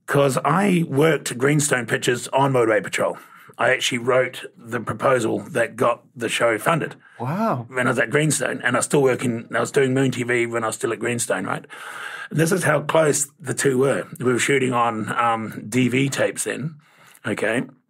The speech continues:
Speaker 1: I was actually using the Motorway Patrol. So John Harris, he knew I had no budget. He said, "You can use these secondhand D V tapes that we've shot Motorway <laughs> Patrol on," because they would only use one pass on them. We'd use two or three, you know, 'cause they had a budget.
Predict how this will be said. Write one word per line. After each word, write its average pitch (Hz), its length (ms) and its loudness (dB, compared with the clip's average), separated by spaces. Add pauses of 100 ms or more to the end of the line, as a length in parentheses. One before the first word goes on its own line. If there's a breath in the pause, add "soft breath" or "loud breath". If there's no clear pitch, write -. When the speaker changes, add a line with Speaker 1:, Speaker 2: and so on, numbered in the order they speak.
(600 loud breath)
Speaker 1:
I 160 100 4
was 165 220 6
actually 143 380 4
using 127 680 4
the 107 80 -8
Motorway 127 440 4
Patrol. 120 500 2 (280)
So 135 200 2
John 151 240 4
Harris, 117 500 2
he 120 140 0
knew 127 180 4
I 113 100 4
had - 140 0
no 110 100 2
budget. 123 260 2
He - 40 -6
said, 143 220 0
"You 180 100 4
can 147 140 0
use 131 320 0 (120)
these 120 480 -2
secondhand 123 540 0
D 123 120 2
V 123 180 2
tapes - 400 0 (180 loud breath)
that 131 100 0
we've - 140 2
shot - 260 2
Motorway 135 380 4
<laughs> - 60 0
Patrol 175 340 4
on," 110 380 4 (400 loud breath)
because 143 400 2
they - 100 4
would 143 120 6
only 131 160 4
use 120 300 4
one 117 220 2
pass 117 320 2
on 104 80 2
them. 101 80 -2
We'd 107 220 2
use 101 160 0
two 113 120 -2
or 98 60 0
three, 101 220 -2
you - 180 -6
know, 92 140 0
'cause 104 160 -6
they 104 80 0
had 98 80 2
a 92 40 -8
budget. 98 360 -2